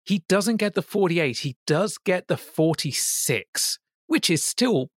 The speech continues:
admirable thing to perform under pressure, because I would argue that the atmosphere in Namco Funland is probably a lot more noisy and chaotic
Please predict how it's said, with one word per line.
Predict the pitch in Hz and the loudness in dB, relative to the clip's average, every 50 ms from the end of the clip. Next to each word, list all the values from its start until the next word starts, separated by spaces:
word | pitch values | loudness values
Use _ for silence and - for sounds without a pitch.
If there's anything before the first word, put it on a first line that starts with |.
| _ _ _ - | _ _ _ -6
admirable | 156 202 226 226 - - 175 151 131 131 143 139 127 | -2 -2 -2 -2 -2 -2 -2 0 0 2 2 0 2
thing | - 185 165 143 - | 2 0 0 0 -2
to | - - | -4 -8
perform | - - - 160 135 127 - - | -6 -2 0 0 0 -2 -2 -2
under | 175 175 165 165 | -2 0 0 -2
pressure, | 151 - - 165 160 - - - - | -4 -2 -2 -2 -2 0 -2 -4 -4
because | - 160 - - - 208 202 196 - - _ _ _ _ _ - | -4 -6 -4 0 2 2 2 2 0 -4 _ _ _ _ _ -4
I | - 330 294 | -2 -2 0
would | 262 240 170 | 0 0 2
argue | 185 175 170 156 135 - 131 120 123 117 | 2 2 2 0 0 0 0 0 0 0
that | 110 147 139 - | 0 0 -2 0
the | - 151 147 | -2 -2 0
atmosphere | 147 170 214 - 233 156 - - - - 151 147 143 131 | 0 0 -2 -2 -2 -4 -4 -4 -2 0 2 2 2 2
in | - 165 135 127 123 | 0 -2 -4 -4 -4
Namco | 135 139 147 139 - - 147 127 | -2 -2 -2 -4 -2 -2 -2 -2
Funland | - - 135 127 120 110 117 110 127 | -2 -2 -2 -2 -2 -2 -2 -2 -4
is | 127 | -6
probably | - - 139 113 117 | -4 -4 -4 -2 0
a | 113 117 | 0 0
lot | 127 156 202 196 196 | 0 0 -2 0 -2
more | 180 175 160 | -2 -2 0
noisy | 151 151 156 156 156 - - 139 127 | 0 0 2 2 0 0 0 -2 -2
and | 123 127 | -2 -2
chaotic | - - - 139 131 143 147 - - - - - - - - - | -4 -4 -2 0 2 2 0 0 -2 -4 -4 -4 -6 -8 -14 -20